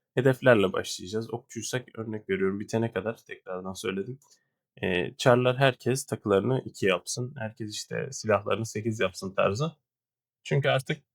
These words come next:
damage yetmiyorsa bir şekilde upgrade yapmak, yükseltmek lazımdır eşyaları. Aa, cuma akşamını sabırsızlıkla bekliyoruz. Son, e, bir gün kaldı sayılabilir.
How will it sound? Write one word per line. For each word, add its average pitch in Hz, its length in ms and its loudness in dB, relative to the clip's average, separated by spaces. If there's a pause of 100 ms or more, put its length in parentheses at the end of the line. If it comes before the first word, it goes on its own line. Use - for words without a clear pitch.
(100)
damage 123 360 2
yetmiyorsa 131 600 -2
bir 120 80 -10
şekilde 104 440 -2 (100)
upgrade 92 380 -4
yapmak, 120 380 -4
yükseltmek 95 580 -6
lazımdır 92 380 -2
eşyaları. 92 520 -2 (1800)
Aa, 151 680 8
cuma 143 320 6
akşamını 160 440 4
sabırsızlıkla 143 640 2
bekliyoruz. 151 440 -6
Son, 120 440 0 (520)
e, - 280 -6
bir 135 140 4
gün 131 200 4
kaldı 127 320 2
sayılabilir. 127 680 2